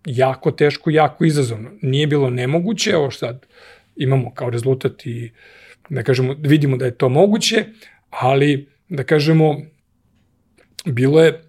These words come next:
milion prepreka, bilo je i milion izazova da, da,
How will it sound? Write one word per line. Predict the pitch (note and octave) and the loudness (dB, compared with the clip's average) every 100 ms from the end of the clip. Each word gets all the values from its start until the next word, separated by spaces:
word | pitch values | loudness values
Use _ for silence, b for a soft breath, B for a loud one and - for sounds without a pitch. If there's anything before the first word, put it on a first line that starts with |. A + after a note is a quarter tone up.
| _ | _
milion | E3+ C#3 E3 F#3+ F#3 | 0 6 8 8 4
prepreka, | - D3+ - B2 C3 | 2 0 -2 -8 -8
bilo | A#2+ C#3 D3+ | -2 2 4
je | D3+ D3+ D3 - b b b - | 4 2 0 -14 b b b -6
i | D#3 | 0
milion | C#3+ E3 G#3 | 4 4 4
izazova | G3+ A3+ A3+ A3 G#3+ | 4 2 2 2 4
da, | G3+ F#3+ - _ | 4 4 2 _
da, | G3 F#3 | 0 0